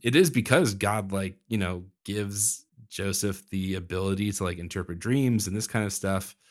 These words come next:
Um, but it's also this, like, kind of, I don't know, weird cautionary tale too about bureaucracy and centralization of powers and, um, maybe some more of that, like, anti-civ stuff going on as well. But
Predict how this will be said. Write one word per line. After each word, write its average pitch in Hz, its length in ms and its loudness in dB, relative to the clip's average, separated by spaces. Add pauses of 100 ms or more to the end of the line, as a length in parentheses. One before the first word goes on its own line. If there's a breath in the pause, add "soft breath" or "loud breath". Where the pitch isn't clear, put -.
(380 soft breath)
Um, 90 480 2 (100)
but 113 140 4
it's 110 140 2
also 143 260 2
this, 196 200 0
like, 98 340 0
kind 156 260 0
of, 95 220 -4 (580)
I 254 60 -8
don't 233 140 -2
know, 107 420 -2
weird 123 400 2
cautionary 107 560 2
tale 98 280 2
too 120 260 2
about 90 420 -2
bureaucracy 95 760 -2
and 87 140 -6
centralization 95 720 -2
of 92 100 -4
powers 95 640 -2
and, 85 260 -6 (500 soft breath)
um, 87 520 0
maybe 101 220 2
some 98 180 -2
more 92 160 2
of 90 100 -2
that, 90 140 0
like, 87 180 -8
anti-civ 90 600 -2
stuff 85 320 -6
going 85 280 -4
on 85 180 -2
as 85 140 -10
well. 85 420 -2
But 87 240 -4